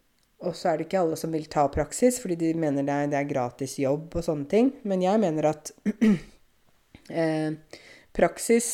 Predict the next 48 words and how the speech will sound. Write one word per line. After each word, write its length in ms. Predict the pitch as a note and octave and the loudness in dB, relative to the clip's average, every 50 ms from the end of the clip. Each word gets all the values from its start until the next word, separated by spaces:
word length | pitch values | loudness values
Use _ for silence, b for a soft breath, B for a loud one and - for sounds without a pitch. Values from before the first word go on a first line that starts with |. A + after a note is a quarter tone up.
| - | 0
sånn 160 | - F3 E3 E3 | 2 2 2 0
som 140 | - F3 F3 | -2 -2 0
når 240 | F3 F3 F3 E3+ E3 D#3+ | 0 2 2 0 0 0
vi 100 | D#3 D3+ | 0 0
var 120 | D3+ D3+ D3+ | 0 0 -2
studenter 480 | - - D#3+ D3 C#3 C#3 C#3+ A3+ A#3 | -2 0 2 2 2 2 2 4 4
da, 80 | A#3 - | 4 4
så 100 | - - - | 2 -2 -4
fikk 200 | D#3 C#3+ - A3+ | -6 -2 2 2
vi 100 | B3 A#3+ | 2 2
ikke 140 | - D#3+ | 0 -2
noe 100 | D3+ C#3+ | -4 -2
penger 320 | - E3 D3+ C#3 C3+ C3+ - | -2 -2 -2 -2 -4 -4 -6
for 160 | - D#3 F3+ | -2 2 2
det, 80 | A3 B3+ B3 | 4 4 4
men 280 | G3+ F3+ E3+ E3+ E3+ E3 b b b b b b b b b b b b - | 4 2 0 -2 -4 -6 b b b b b b b b b b b b -6
vi 80 | F#3 - | -4 -4
fikk 180 | E3+ D#3+ - D#3 | -2 0 0 0
erfaring, 580 | D#3 D3+ - E3+ D3+ C#3+ C#3+ E3+ G#3 C#4 F#4+ E4 B B B B B | 0 0 -2 -2 -2 2 2 4 4 4 2 0 B B B B B
og 120 | G3 F#3 | -2 -2
vi 100 | F#3 F3+ | 0 0
måtte 260 | F3+ E3+ - - F3 | -2 -2 -4 -4 -6
planlegge 680 | - - F3+ E3+ D#3 C#3+ C#3+ C#3+ C#3 C#3 C#3 C#3+ D#3+ E3+ | -2 0 0 0 0 0 -2 -2 -2 -2 -2 -2 0 2
og 80 | F3 E3+ | 2 4
gjøre 240 | D#3+ D3 D3 D3 D3 | 4 2 2 2 0
alt 180 | D3 D3 - | 0 -2 -4
selv, 380 | - - D#3+ F#3 A3+ C4+ B3+ - - - | -2 0 2 2 2 0 -2 -6 -12 -14
så 140 | - - F3+ | -8 -4 -2
vi 80 | F3 F3 | -2 0
lærte 360 | E3 D3+ C3+ B2+ - - D#3 | -2 -2 -4 -6 -6 -6 -4
jo 60 | D3+ D3+ | -2 -2
veldig 180 | D3 D3 D3+ | -2 -2 -2
mye. 260 | D3+ C#3+ C#3+ D#3+ G#3 C#4+ C#4+ B B B B B B B B B B B | -2 0 0 0 0 0 -2 B B B B B B B B B B B
Og 100 | - A3 | 2 4
så 80 | B3+ B3 | 4 4
fikk 280 | - - F#3+ - - C4 | 4 0 -2 0 2 2
jeg 100 | B3 B3+ | 2 2
faktisk 400 | - - - - F#3+ - - - | -2 -6 -4 -6 -6 -6 -8 -4
flere 280 | - E3+ D3+ D3 D#3 E3 | -2 0 0 0 2 2
jobbtilbud 640 | D#3+ C#3+ C#3 C#3+ - - D3 D#3 E3 F#3+ A3+ C4 B3 | 0 0 0 -4 -6 -6 -6 0 4 6 6 6 6
når 120 | A3+ F#3+ F3 | 4 2 2
jeg 160 | E3+ E3 E3 | 2 2 2
var 120 | D#3+ D#3+ E3 | 0 -2 -2
ferdig 440 | - G3+ E3 D3 C3 - - C#3+ D3+ | -2 -2 0 0 -2 -2 -4 -4 -2
med 160 | D3+ D3+ D3+ - | -2 -4 -4 -4
praksisene 480 | D#3 D3 - - F3+ E3+ - G3 F#3+ G3 | -6 -6 -6 -8 -10 -8 -6 -6 -6 -4
mine, 240 | G3 G3+ A#3+ E4 E4 - | -2 -2 -2 -2 -2 -2
fordi 220 | - A3+ G#3 G3 | -2 -2 0 0